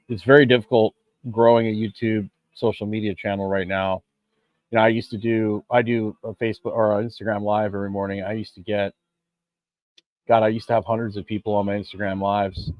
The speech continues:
And then when I ended up going in Instagram jail, I maybe have ten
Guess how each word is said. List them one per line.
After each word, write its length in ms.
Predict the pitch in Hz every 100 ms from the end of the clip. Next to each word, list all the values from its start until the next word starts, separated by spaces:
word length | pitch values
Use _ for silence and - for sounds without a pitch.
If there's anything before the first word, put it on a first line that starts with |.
| -
And 360 | 107 104 98 101 - -
then 200 | 113 107
when 120 | 104
I 80 | 104
ended 140 | 104
up 120 | 101
going 240 | 104 101 98
in 220 | 95 - _
Instagram 480 | 120 101 - 104 95
jail, 340 | 104 101 101 92
I 80 |
maybe 280 | 98 101 101
have 280 | 95 95 87 _ _
ten 280 | - 104 113